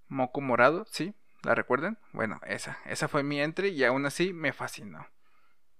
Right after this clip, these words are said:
Yo, como todo niño de los noventa, quería ser el Power Ranger rojo. Y disfrutaba mucho, tenía juguetes de los Power Rangers,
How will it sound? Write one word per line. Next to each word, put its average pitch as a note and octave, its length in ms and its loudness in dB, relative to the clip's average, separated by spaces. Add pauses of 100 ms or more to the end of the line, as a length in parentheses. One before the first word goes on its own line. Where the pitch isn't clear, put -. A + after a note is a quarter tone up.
(460)
Yo, C3+ 440 4
como C3+ 280 -2
todo C3 280 4
niño C#3+ 380 0
de C#3 80 0
los A#2+ 120 0
noventa, A#2 540 2 (400)
quería B2+ 260 4
ser C3 200 2
el C3+ 120 0
Power B2 320 4
Ranger A2+ 260 0
rojo. C3 380 0 (1080)
Y D3+ 140 2
disfrutaba C#3+ 540 4
mucho, F3 340 -2
tenía A#2+ 280 -2
juguetes A#2+ 440 0
de A#2 80 0
los A2 120 -10
Power A2 260 2
Rangers, A#2 380 0